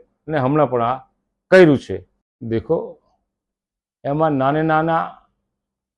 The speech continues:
સમાજ, નાની વસ્તી, સમાજની નાની વસ્તી, કોઈક ગામડામાં નાની વસ્તી હોય તો એનો ફાયદો થઈ જાય અને મોટી વસ્તી હોય તો નુકસાને થઈ જાય.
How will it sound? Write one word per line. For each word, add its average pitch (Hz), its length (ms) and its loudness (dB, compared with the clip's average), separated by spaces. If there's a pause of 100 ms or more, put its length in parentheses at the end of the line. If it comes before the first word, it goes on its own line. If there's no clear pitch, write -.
(640)
સમાજ, 147 440 0 (1040)
નાની 143 440 0
વસ્તી, 143 440 0 (100)
સમાજની 143 560 -2
નાની 123 320 -4
વસ્તી, 123 400 -6 (760)
કોઈક 170 180 2
ગામડામાં 143 500 0
નાની 139 240 -2
વસ્તી 135 340 -2
હોય 143 120 4
તો 139 100 -4
એનો 135 120 -2
ફાયદો 131 420 0
થઈ 117 200 -6
જાય 107 240 -6 (480)
અને 120 100 -6
મોટી 127 380 -2
વસ્તી 135 300 -2
હોય 131 100 -2
તો 131 100 -4
નુકસાને 131 500 -4
થઈ 110 220 -8
જાય. 104 260 -6